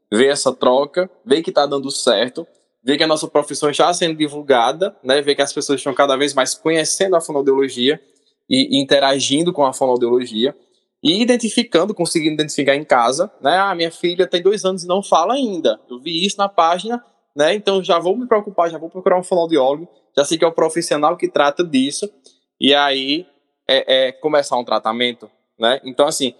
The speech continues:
é muito importante essa questão de, de divulgar essa informação, né? Muito importante divulgar a informação, né?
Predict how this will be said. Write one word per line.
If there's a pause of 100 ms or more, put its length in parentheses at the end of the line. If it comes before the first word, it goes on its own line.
(140)
é
muito
importante
essa
questão
de,
de (560)
divulgar
essa
informação,
né?
Muito
importante
divulgar
a
informação, (240)
né?